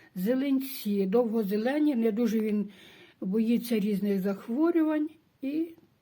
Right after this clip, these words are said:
тішить, і оздоровлює нас ось такими красивими плодами. Е, морква. Моркву замовила ось таку каротель. Люблю я короткі, е, сорти моркви.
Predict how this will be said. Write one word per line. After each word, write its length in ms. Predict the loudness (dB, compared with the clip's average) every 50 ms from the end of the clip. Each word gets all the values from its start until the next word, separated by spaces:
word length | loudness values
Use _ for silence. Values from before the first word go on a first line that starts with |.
| _ _ -8
тішить, 680 | -4 -2 -2 -2 -4 -6 -10 -10 -10 -12 -18 -20 -20 _ _ -20 -20 _ -20 -20 -20 -20 -20 -20 -20 -20 _ _ _ -2
і 60 | 0 2
оздоровлює 800 | 2 2 2 2 2 4 4 4 4 4 2 2 2 0 0
нас 300 | 2 0 0 -2 -2 -4
ось 140 | -6 -6 -6
такими 580 | -8 -10 -10 -6 -4 -2 0 0 0 0 -2 -6 -10 -16 -20 _ -16 -10
красивими 720 | -6 -6 -6 -6 -4 -2 -2 0 0 -2 -2 -4 -4 -6
плодами. 840 | -6 -4 -2 -2 0 0 0 0 0 0 0 -2 -4 -6 -8 -10 -12 -18 _ _ _ _ _ _ _ _ _ _ _ -20 -20 -20 -20 -20 -20 -20 -20 -20 -20 -20 -20 -20 -20 -20 -20 -16 -10 -6
Е, 200 | -4 -2 0 2
морква. 640 | 2 4 4 4 4 2 4 4 6 6 6 6 4 2 -4 -8 -2
Моркву 400 | 0 2 2 0 0 0 0 0
замовила 640 | 0 2 2 2 2 2 2 2 2 2 4 4 4
ось 180 | 4 2 2
таку 360 | 0 -2 -2 -2 -2 -2 -2
каротель. 600 | 0 0 0 2 2 2 0 0 0 2 4 4
Люблю 420 | 4 4 6 8 8 8 8 6 4
я 200 | 4 4 2 2
короткі, 680 | 2 2 2 4 4 4 2 -2 -4 -6 -6 -6 -6 -6 -10 -16 -20 -20 -20 -20 -20 -20 -12 -6 -4
е, 200 | -2 0 0 0
сорти 520 | -2 -2 0 0 0 0 -2 0 2 4
моркви. 800 | 4 4 4 6 4 4 4 2 0 -2 -2 0 2 2 0 -2